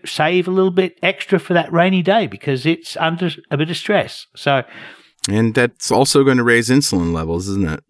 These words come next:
Speaker 1: Sure, absolutely. Yeah, I mean, my advice is
Speaker 2: Cortisol.
Speaker 1: keep calm, keto on. Uh, really, um, it, it, it will, uh, in most cases, um, uh, once, once you are happy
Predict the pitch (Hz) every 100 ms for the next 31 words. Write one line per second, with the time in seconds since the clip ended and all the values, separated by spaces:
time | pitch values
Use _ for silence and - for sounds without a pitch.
0 | _ - 202 254 - - 156 170 - 208
1 | 240 139 156 170 170 190 254 196 185 185
2 | 170 - 180 - 185 175 147 165 156 180
3 | - - 139 113 156 202 165 151 - -
4 | - 139 143 - _ - - 151 151 -
5 | 156 - - 147 147 165 196 208 - -
6 | - _ _ _ 147 139 139 135 - -
7 | 160 165 165 240 - - 151 139 139 131
8 | - - - 131 127 120 123 - _ _
9 | 127 117 110 - 127 190 175 - - 139
10 | 175 214 - - - 165 165 151 151 -
11 | - 185 - 220 262